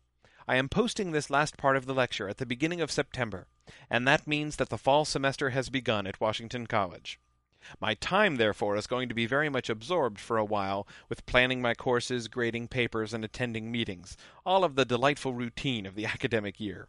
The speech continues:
I will be continuing to work on my lectures and podcasts as much as I can in the next few months, but I have to recognize the fact that it may be a while before Lecture five is ready, and I have to ask for your patience.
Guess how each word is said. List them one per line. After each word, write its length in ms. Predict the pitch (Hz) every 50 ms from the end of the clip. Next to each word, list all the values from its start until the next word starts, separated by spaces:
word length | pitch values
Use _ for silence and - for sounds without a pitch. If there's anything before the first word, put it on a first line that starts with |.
| _ _ _ _ _ _ _ _ _ _ _ - -
I 100 | 120 135
will 120 | 135 139
be 140 | 127 135 131
continuing 640 | - 147 135 123 - 208 226 226 190 143 123 117 110
to 100 | 123 127
work 240 | 120 127 123 - 127
on 100 | 117 113
my 120 | 113 117
lectures 420 | 113 123 135 - - 143 123 -
and 140 | 120 117 -
podcasts 600 | - 143 139 135 123 - 127 107 101 - - -
as 120 | 120 107 123
much 180 | 151 170 -
as 80 | 165 151
I 120 | 127 120
can 320 | - - 160 170 156 127 113
in 80 | 107
the 60 | 110
next 200 | 113 113 110 -
few 180 | - - 113 110
months, 400 | 113 123 117 95 - - - - - - - - - - - _
but 80 | 117 123
I 60 | 123
have 180 | 117 190 -
to 80 | - 151
recognize 540 | 131 160 170 - 127 104 107 95 95 95 -
the 80 | 117
fact 320 | - - 117 101 95 - _
that 100 | - 110
it 120 | 110 90 120
may 180 | 143 160 165
be 120 | 143 139 135
a 80 | 120
while 420 | 117 127 139 143 139 117 107 107 104
before 300 | 113 110 - 131 117 110
Lecture 280 | 113 110 - - 117
five 320 | - - 113 107 104 101 104
is 140 | 104 98
ready, 320 | 107 120 117 113 92 85 - _ - - - -
and 80 | 113 113
I 60 | 117
have 160 | 120 135 -
to 120 | - -
ask 280 | - 131 123 113 - -
for 100 | - 123
your 140 | 110 104 98
patience. 520 | - - 117 107 - 85 - - - -